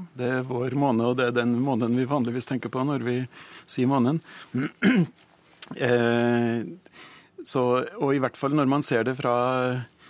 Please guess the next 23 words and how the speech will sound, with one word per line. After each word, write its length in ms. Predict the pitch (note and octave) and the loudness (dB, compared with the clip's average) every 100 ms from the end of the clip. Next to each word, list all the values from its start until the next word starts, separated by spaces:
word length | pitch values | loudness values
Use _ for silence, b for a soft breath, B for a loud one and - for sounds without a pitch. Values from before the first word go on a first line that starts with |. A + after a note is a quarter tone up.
| b b - | b b -14
et 140 | B2+ | -4
verdensromsperspektiv, 1300 | C3 A2+ B2 - C3 B2+ - C3+ - C3 - D3 D#3+ | -2 0 -2 0 -2 -2 -2 -4 -4 -6 -2 -2 -2
som, 220 | D3+ C#3+ C#3 | -2 0 0
eh, 540 | C3+ C3+ C3 B2+ B2+ C3 B2 b b b b b b b | 0 0 0 0 -2 -4 -10 b b b b b b b
Aksnes, 600 | - - - A#2 A#2 - | -6 -4 -4 -2 -2 -2
eh, 240 | C3+ B2+ B2+ | 0 0 2
gjør 220 | A#2+ B2 | 2 0
her, 220 | B2+ C3+ C#3 | 0 -2 -2
med, 1200 | A#2+ A#2 A#2 A#2+ A#2+ B2+ - - C3+ D#3+ A#3 C#3+ | -2 -2 -4 -6 -8 -10 -10 -12 -14 -14 -14 -12
vi 140 | C3+ | -6
har 160 | A#2 A#2 | -4 -4
de 200 | A#2 A2+ B2 | -4 -2 -2
og 80 | A#2 | -2
de 140 | A2+ A2+ B2 b b b | -2 -4 -6 b b b
planetene, 640 | C3+ B2 A#2 A2+ A#2+ A#2+ B2 | -2 -2 -2 -4 -4 -2 -2
og 80 | |
vi 80 | A#2 | -2
har, 240 | A2+ A2+ B2 | -2 -2 -4
eh, 380 | A2+ A2+ A#2 A#2 b b b b - | -4 -4 -8 -12 b b b b -6
månen 440 | C3 A#2+ A#2 A#2 | -4 -2 -2 -2
og 400 | A#2 A#2 B2+ C3+ | -4 -6 -8 -4
andre 240 | C3 G#2+ C3 | -4 -2 -2
himmellegemer, 480 | A#2 A2 G#2+ C3 | 0 -2 -2 -4